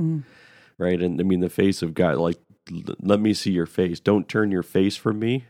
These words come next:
Speaker 1: Mm-hmm.
Speaker 2: Common refrain of
Speaker 1: Mm-hmm.
Speaker 2: things that happen in the old,
Speaker 1: Right.
Speaker 2: uh, in the Psalms as
Speaker 1: Right.
Speaker 2: well.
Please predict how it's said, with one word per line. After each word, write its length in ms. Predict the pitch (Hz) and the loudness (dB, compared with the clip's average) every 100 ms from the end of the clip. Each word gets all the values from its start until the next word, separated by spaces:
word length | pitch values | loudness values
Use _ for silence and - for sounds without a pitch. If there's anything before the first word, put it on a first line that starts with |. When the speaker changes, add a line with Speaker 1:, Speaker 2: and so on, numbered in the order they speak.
| - | -4
Speaker 1:
Mm-hmm. 140 | 165 | -2
Speaker 2:
Common 380 | 143 95 92 92 | 2 2 2 0
refrain 540 | 90 90 - 90 90 90 | -4 -6 -2 0 0 2
of 80 | |
Speaker 1:
Mm-hmm. 300 | 131 208 98 | 4 4 4
Speaker 2:
things 240 | 196 92 90 | 4 0 -2
that 100 | 92 | -2
happen 320 | 90 90 90 | -2 -2 -4
in 80 | 87 | -4
the 120 | 85 | -4
old, 120 | 85 | -2
Speaker 1:
Right. 160 | 160 - | -2 -2
Speaker 2:
uh, 100 | 87 | -4
in 180 | 80 90 | -2 -4
the 160 | 87 85 | -4 -6
Psalms 500 | - 87 85 92 120 | -4 -2 0 0 0
as 140 | 170 | 0
Speaker 1:
Right. 80 | - | 0
Speaker 2:
well. 360 | 85 90 110 | -2 -2 -4